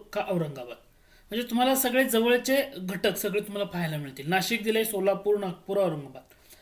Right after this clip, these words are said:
आता तुम्हाला यामध्ये पहिला घटक माहीत असणं गरजेचं आहे की क्षेत्रफळाच्या दृष्टीनं महाराष्ट्रातले सगळ्यात मोठे जिल्हे, पाच जिल्हे जे आहेत ना, ते क्रमानं माहीत असणं गरजेचं आहे. तर ते लक्षात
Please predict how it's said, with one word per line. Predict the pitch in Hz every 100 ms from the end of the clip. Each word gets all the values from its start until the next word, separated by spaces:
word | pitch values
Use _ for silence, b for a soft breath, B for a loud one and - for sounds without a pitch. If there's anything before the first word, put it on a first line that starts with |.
| B B B -
आता | 220 254
तुम्हाला | 233 254 254
यामध्ये | 247 247 254 262
पहिला | 262 226 233
घटक | 247 247
माहीत | 240 226 220
असणं | 226 226 220
गरजेचं | 220 208 202 202
आहे | 262 B B -
की | 254
क्षेत्रफळाच्या | - 233 226 240 254 254 262
दृष्टीनं | 240 233 - - 240 226 233
महाराष्ट्रातले | 202 190 214 208 - 220 220 226
सगळ्यात | - 220 202 208 226 226
मोठे | 190 185 - 208
जिल्हे, | 180 190 147
पाच | - 185 185
जिल्हे | 190 175 190 165
जे | 156
आहेत | 170 147 160
ना, | 160 - B B B B
ते | 262
क्रमानं | 262 240 240 247
माहीत | 240 208 185
असणं | 175 185 170
गरजेचं | 147 143 131
आहे. | - _ B B B -
तर | -
ते | 254
लक्षात | 254 269